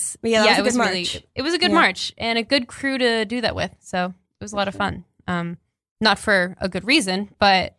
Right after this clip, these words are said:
Speaker 1: <laughs>
Speaker 2: you know, nice to be able to unite in that way. Um, but what we're going to do today is we're gonna continue the story that we started last week, uh, where,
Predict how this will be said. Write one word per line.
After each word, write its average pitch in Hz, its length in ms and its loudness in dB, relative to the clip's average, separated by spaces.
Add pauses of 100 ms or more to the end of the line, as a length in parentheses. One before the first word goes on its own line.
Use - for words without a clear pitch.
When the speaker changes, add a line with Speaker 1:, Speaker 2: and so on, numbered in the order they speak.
(180)
Speaker 1:
<laughs> - 200 -6
Speaker 2:
you 202 160 -2
know, 170 240 -4 (680)
nice 190 300 0
to 180 200 -2 (400)
be 196 140 0
able 185 120 -2
to 185 120 -4
unite 170 260 -2
in 175 80 -8
that - 140 -6
way. 156 280 -6 (100)
Um, 185 360 0 (480)
but 254 220 4
what 247 160 0
we're 269 120 -2
going 381 240 2
to 311 100 -2
do 254 180 0
today 208 280 2
is 202 100 0
we're 208 80 -2
gonna 214 160 0
continue 226 380 2
the 214 60 0
story 196 420 0
that 175 200 0
we 180 280 -4
started 233 440 4
last 214 340 2
week, - 340 -10 (400)
uh, 180 480 2 (140)
where, 185 600 0